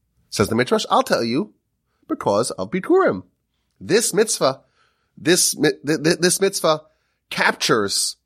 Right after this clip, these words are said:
encapsulates the reason why God created the world. So that, of course, should, should elevate its importance in our eyes. So I'll, I'll tell you a few, a few different,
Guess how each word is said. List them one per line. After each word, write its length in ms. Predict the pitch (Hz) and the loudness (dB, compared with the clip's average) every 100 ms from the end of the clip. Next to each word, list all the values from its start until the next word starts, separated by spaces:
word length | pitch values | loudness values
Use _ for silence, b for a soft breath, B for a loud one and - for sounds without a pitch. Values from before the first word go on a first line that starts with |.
| 139 | -6
encapsulates 840 | 135 - 214 226 190 143 120 - - | -4 0 0 2 2 2 0 -4 -10
the 80 | 127 | -6
reason 560 | 123 208 180 131 127 - _ | -2 0 0 0 -2 -4 _
why 400 | 120 113 110 120 | -2 2 2 0
God 320 | 127 95 92 | -2 -4 -4
created 240 | - 82 85 | -6 -10 -6
the 40 | |
world. 360 | 143 196 98 _ _ _ _ _ _ _ _ _ _ _ _ _ _ _ _ _ _ _ _ _ _ _ | -4 -4 -6 _ _ _ _ _ _ _ _ _ _ _ _ _ _ _ _ _ _ _ _ _ _ _
So 140 | - 113 | -6 2
that, 140 | 127 | 4
of 80 | 135 | 4
course, 400 | 135 117 - - _ | 4 2 2 -6 _
should, 320 | - 123 101 - _ | -4 0 0 -2 _
should 220 | - 110 110 | -8 -4 2
elevate 580 | 123 117 110 101 - _ _ | 2 4 2 0 -4 _ _
its 300 | 101 98 - | -8 -6 -8
importance 760 | 90 92 170 113 90 - - - _ _ | -8 -2 0 0 -2 -6 -10 -12 _ _
in 120 | 101 95 | -4 0
our 160 | 82 | 0
eyes. 520 | - - 80 - - _ _ _ _ _ _ _ _ _ _ _ _ _ _ _ _ _ _ _ _ | 0 -2 -6 -6 -6 _ _ _ _ _ _ _ _ _ _ _ _ _ _ _ _ _ _ _ _
So 400 | - 127 113 - - | -2 2 2 0 -6
I'll, 180 | 117 - | -4 0
I'll 160 | 123 | 0
tell 160 | 131 190 | 2 2
you 80 | 170 | 2
a 40 | |
few, 220 | - 143 | 2 2
a 100 | 147 | 2
few 140 | 113 139 | 0 0
different, 380 | 135 135 117 | 2 2 0